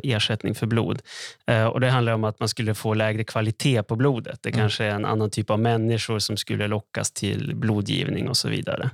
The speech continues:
Speaker 2: Precis. Han, han skriver det att ohälsosamma säljare, liksom hemlösa människor, skulle lockas till att, eh, ge blod. Eh, och det är klart att det kan vara en, en,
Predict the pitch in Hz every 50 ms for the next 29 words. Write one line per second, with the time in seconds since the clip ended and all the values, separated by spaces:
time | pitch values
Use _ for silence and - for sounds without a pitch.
0 | - _ - 135 120 113 135 117 - - - - - 120 117 113 107 107 - -
1 | 107 98 98 98 101 98 - - 113 107 107 95 104 104 104 - - 101 - 107
2 | 104 101 101 101 98 98 98 98 95 101 107 - - _ - 160 - - 123 113
3 | 107 107 104 110 110 104 - - - - 98 95 98 98 104 104 104 107 110 113
4 | 113 104 - 107 107 104 - - 110 107 - - - - - - 117 - - -
5 | - - - - - - _ _ _ _ - 117 113 107 - - _ - 107 104
6 | - - - - - 107 104 101 101 101 - _ - - 107 107 107 107 107 110
7 | 113 117 - - 113 107 107 110 104 104 - 131 - - _ - - 123 110 117
8 | 110 101 120 131 170 - - 196 160 - 113 143 123 - 160 165 160 139 120 117
9 | 110 110 117 - - 113 107 104 107 120 -